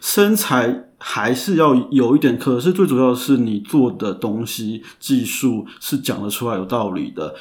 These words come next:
那才是 OK 的。就是，换句话说，要身体力行啊。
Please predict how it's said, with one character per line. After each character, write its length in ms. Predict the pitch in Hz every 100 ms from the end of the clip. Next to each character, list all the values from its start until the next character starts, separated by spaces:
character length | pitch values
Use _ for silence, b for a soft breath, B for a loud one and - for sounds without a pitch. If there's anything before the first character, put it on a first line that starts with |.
| B
那 200 | 165 151
才 240 | 127 113 104
是 440 | - 123 113 104 -
OK 340 | 113 - 104
的。 200 | 98 92 B B
就 180 | - 135
是， 300 | 127 - - - - -
换 140 | - 170
句 80 | 175
话 80 | 165
说， 140 | 160
要 80 | 156
身 200 | 151 143
体 140 | 117
力 140 | 117 110
行 240 | - 92
啊。 180 | 85